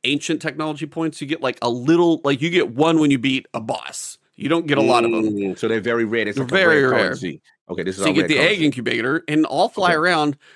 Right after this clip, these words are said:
Speaker 1: Now, there's a part of the map to the west of probably where I s-, most people start, and I
Speaker 2: Mm-hmm.
Speaker 1: went on my flying mount. I was like, "Hey, I'm gonna go see what's over here." Well, I realized it was hot. What I didn't realize, my flying mount is also a fire pal. So I was
Speaker 2: Okay.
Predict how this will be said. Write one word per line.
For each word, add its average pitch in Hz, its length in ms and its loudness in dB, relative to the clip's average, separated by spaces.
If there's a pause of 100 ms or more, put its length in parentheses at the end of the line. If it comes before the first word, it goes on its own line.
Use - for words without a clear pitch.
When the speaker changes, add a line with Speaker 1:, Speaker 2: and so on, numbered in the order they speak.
(120)
Speaker 1:
Now, 156 240 0
there's 226 240 -2
a 190 60 -2
part 160 340 0
of 135 240 0
the 131 80 -6
map 131 300 0
to 120 320 -6
the 113 100 -4
west 113 680 -2
of 113 140 -6
probably 113 260 -2
where 113 160 0
I 101 60 0
s-, - 140 -10 (180)
most 120 260 -2
people 110 200 -8
start, 170 420 0 (260)
and 147 140 2
I 180 60 4
Speaker 2:
Mm-hmm. 156 100 0
Speaker 1:
went 151 240 0
on 127 160 0
my 127 80 0
flying 220 300 0
mount. 151 120 -2
I 160 40 -4
was 156 80 -6
like, 180 100 -2
"Hey, 311 120 -6
I'm 190 100 -4
gonna 180 120 0
go 175 100 0
see 180 140 2
what's 156 140 0
over 170 180 0
here." 113 140 0
Well, 117 160 -4
I 135 40 -2
realized 160 360 -2
it 127 60 -4
was 113 120 -8
hot. - 380 -4 (840)
What 135 120 0
I 165 60 2
didn't 277 240 0
realize, 135 420 4
my 135 120 2
flying 196 340 2
mount 165 160 2
is 139 80 -2
also 147 240 0
a - 40 -2
fire 156 380 2 (140)
pal. 175 420 0 (260)
So 143 100 -4
I 147 120 4
was 147 160 -2
Speaker 2:
Okay. 85 160 -4